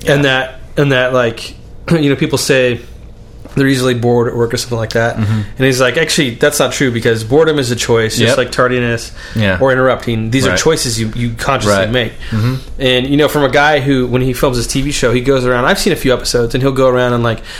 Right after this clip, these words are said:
Speaker 1: the jobs people have are just disgusting.
Speaker 2: Right.
Speaker 1: But the, the common theme is that these people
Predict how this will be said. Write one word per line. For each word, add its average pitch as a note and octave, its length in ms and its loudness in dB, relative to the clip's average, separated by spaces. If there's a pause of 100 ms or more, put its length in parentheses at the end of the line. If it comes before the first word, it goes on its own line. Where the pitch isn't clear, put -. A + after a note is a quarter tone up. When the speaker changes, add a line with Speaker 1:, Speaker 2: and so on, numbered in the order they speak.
(300)
Speaker 1:
the C#3 80 2
jobs D#3 320 2
people C3 240 0
have A2+ 240 0
are A#2 60 0
just G#2+ 200 -6
disgusting. A2+ 680 -2 (140)
Speaker 2:
Right. G2 320 0
Speaker 1:
But D#3 280 0 (380)
the, D3 180 4
the C#3+ 240 0
common E3+ 360 0
theme A3 300 0
is A#2 140 -2
that A2+ 260 -2
these C3+ 220 -2
people - 760 -4